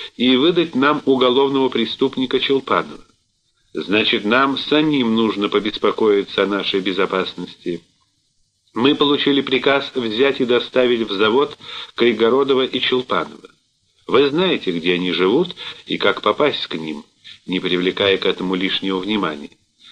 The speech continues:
Согласитесь провести туда группу наших партизан?» «Согласен», не задумываясь, ответил Каргин. Другой ответ мог ему дорого стоить.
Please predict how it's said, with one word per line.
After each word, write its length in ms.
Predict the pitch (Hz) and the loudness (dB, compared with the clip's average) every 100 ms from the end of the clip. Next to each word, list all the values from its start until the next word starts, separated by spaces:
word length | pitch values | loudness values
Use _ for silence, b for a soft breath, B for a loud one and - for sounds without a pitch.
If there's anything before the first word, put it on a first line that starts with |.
| - - | -14 -2
Согласитесь 720 | 120 120 127 - 185 185 165 | 2 4 2 0 -2 -2 -2
провести 760 | - 131 131 123 - 143 139 113 | 0 0 0 -2 -4 -2 0 -2
туда 420 | - 117 113 113 | -2 0 2 2
группу 640 | 95 107 113 - 113 107 95 | 2 0 0 -2 -2 -2 -2
наших 480 | 104 104 - 98 - | -2 0 0 -4 -2
партизан?» 760 | 98 - 95 - 90 104 156 _ _ _ _ _ _ _ - - - _ _ _ _ _ _ _ - - | -4 -2 -6 -2 -2 -2 -4 _ _ _ _ _ _ _ -20 -20 -20 _ _ _ _ _ _ _ -18 -2
«Согласен», 640 | 135 143 156 127 - 95 87 - B B - | 2 4 6 4 2 -4 -6 -10 B B -4
не 180 | 101 104 | 0 4
задумываясь, 580 | 107 107 120 107 98 | 4 2 2 2 2
ответил 400 | 104 95 107 101 | 0 0 0 0
Каргин. 480 | 90 95 92 85 80 - _ _ B B B _ | 2 0 0 -4 -8 -12 _ _ B B B _
Другой 580 | 82 107 147 - 196 175 | -4 2 4 4 4 4
ответ 600 | 147 147 127 160 165 - | 2 0 0 0 0 -4
мог 400 | 110 127 147 151 | -2 2 2 2
ему 260 | 123 123 | 0 2
дорого 360 | 113 123 113 110 | 2 2 2 0
стоить. 560 | - - 87 71 - | -4 -2 0 -2 -8